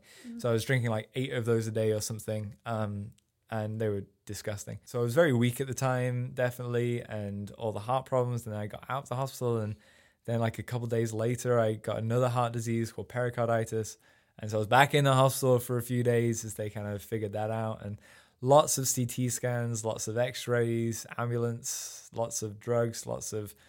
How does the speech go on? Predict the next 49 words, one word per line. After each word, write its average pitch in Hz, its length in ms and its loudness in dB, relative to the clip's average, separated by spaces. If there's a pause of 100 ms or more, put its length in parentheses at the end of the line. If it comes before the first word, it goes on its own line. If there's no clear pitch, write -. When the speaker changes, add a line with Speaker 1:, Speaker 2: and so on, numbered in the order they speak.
(960)
Speaker 2:
the 147 140 6
amount 202 260 10
of 151 80 6
blood 139 240 10
they 120 120 8
took 123 220 -2
was 107 120 -6
crazy. 120 460 8
I 113 40 4
remember 151 260 4
just 127 180 0
watching, 123 380 6
they 143 100 8
were 156 80 10
just 127 180 0
filling 127 380 4
up 113 100 0
this 107 120 -6
tray 110 340 0
with 104 180 -6
blood. 104 240 -2
It 113 80 0
was, 117 200 -4
it 123 120 -8
was 107 120 -4
insane. 101 680 -2 (320)
And, 147 460 6 (400)
you 165 240 -8
know, 131 100 6
one 151 140 6
good 170 100 4
thing 175 120 4
about 170 140 8
England 156 280 4
is 127 100 2
I 127 40 -2
didn't 147 260 4
<laughs> - 20 2
have 139 240 6
to 151 100 0
pay 170 200 4
a 165 40 2
penny 190 320 8
of 127 120 8
it. 123 160 4
It 127 80 -2
was 123 340 -4
wonderful. 123 480 -6 (720)
Um, 117 440 4